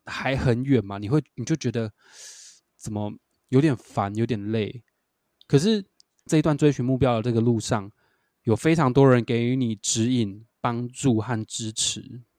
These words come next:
那也是因为这样，你不断告诉自己说，“呃，我，我要，一定要撑下去，我要努力的去达到这个目标。”就是还不可以这么轻易的放弃，即便可能才在入口而已这样。但是要留意的是，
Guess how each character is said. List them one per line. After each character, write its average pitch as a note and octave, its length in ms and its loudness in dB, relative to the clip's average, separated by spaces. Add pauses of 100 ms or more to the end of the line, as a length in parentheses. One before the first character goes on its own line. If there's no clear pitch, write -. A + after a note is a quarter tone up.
(140)
那 F#3 120 4
也 B2 100 4
是 C#3+ 160 0
因 C3+ 80 0
为 C#3 140 4
这 C#3+ 140 2
样， A#2 140 2
你 G2+ 140 -4
不 A#2+ 160 -2
断 C3+ 160 0
告 C3 100 0
诉 B2 120 -2
自 B2 120 -12
己 G#2+ 120 -6
说 A2+ 260 -2
，“呃， A2+ 100 -2
我， G#2 240 -6
我 A2 120 -8
要， A2+ 80 -4
一 B2 120 -8
定 A#2 40 -8
要 C3 120 0
撑 A#2 240 -4
下 G#2+ 220 -4
去， G#2+ 300 -12 (420)
我 A2+ 100 -2
要 B2 160 4
努 A#2 160 0
力 A#2+ 120 0
的 A2+ 80 2
去 A#2 100 0
达 A2 220 -6
到 A2+ 320 0
这 - 120 -4
个 A2+ 120 -4
目 G#2+ 240 -2
标。” G2+ 320 -8 (240)
就 C#3+ 100 4
是 C3 80 6
还 A#2+ 160 2
不 - 140 2
可 A#2+ 260 2
以 A2+ 200 -2 (180)
这 D#3 100 4
么 A#2+ 120 6
轻 B2+ 220 2
易 C3 60 4
的 A#2 100 4
放 A2 220 0
弃， - 100 -4
即 B2 220 -4
便 C#3 180 6
可 A#2+ 120 -6
能 G2+ 120 -2
才 G#2 200 -4
在 B2+ 120 0
入 B2 220 2
口 - 360 -6
而 G#2 260 -8
已 A2 240 -16
这 A2+ 80 -10
样。 G2+ 120 -8 (220)
但 G3+ 160 4
是 G3 340 0 (440)
要 F#3 180 8
留 C3 260 6
意 D#3 80 4
的 C3 140 2
是， A#2+ 480 -2